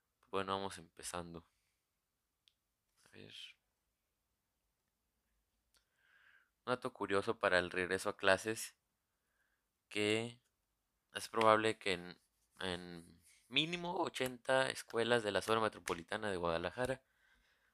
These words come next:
no se pueda ir a escuela primeramente, ya que han sido saqueadas o,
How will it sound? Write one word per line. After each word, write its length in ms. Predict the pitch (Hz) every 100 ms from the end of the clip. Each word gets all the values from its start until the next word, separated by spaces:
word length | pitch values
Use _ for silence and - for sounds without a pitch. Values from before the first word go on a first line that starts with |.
| _
no 120 | 135
se 120 | 131 120
pueda 340 | 135 123 123
ir 180 | 123 120 - -
a 120 | -
escuela 520 | 101 - 117 117 113 -
primeramente, 800 | 107 110 110 110 110 107 110 _ _ _ _ _ _ _ _ _ _
ya 220 | - 107
que 580 | - 113 107 107 107 - _ _
han 200 | - 95
sido 420 | - 98 92 90 85
saqueadas 1080 | 82 - 104 127 120 120 113 113 - - -
o, 520 | 87 87 87 87